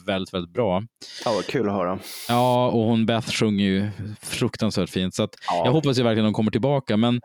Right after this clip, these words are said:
Speaker 1: de har ju gjort, eh, Barrow då, Salisbury har gjort f-, musik till, eh,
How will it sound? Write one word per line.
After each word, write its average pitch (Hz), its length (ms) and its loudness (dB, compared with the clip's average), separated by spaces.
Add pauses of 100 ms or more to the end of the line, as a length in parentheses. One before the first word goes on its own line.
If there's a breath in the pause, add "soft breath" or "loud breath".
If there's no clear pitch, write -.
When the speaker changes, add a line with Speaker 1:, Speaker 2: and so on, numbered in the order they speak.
(180 loud breath)
Speaker 1:
de 143 280 4
har 170 160 4
ju 165 140 4
gjort, 185 220 2 (340)
eh, 127 380 4
Barrow 143 480 2
då, 113 140 4
Salisbury 123 440 2
har 113 60 4
gjort 180 180 4
f-, - 200 -8 (360)
musik 110 340 0
till, 92 420 0
eh, 95 220 0